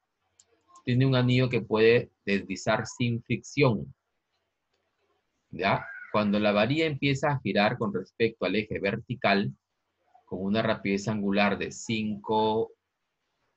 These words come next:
radianes por segundo, el aro sube hasta ubicarse en la posición definida tita.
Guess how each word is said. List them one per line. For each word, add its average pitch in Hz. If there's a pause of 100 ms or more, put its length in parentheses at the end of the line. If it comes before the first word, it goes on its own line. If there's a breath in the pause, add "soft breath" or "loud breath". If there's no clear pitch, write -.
(380)
radianes 92
por 101
segundo, 98 (180)
el 95
aro 113
sube 113
hasta 113
ubicarse 98
en 87
la 82
posición 98
definida 98
tita. -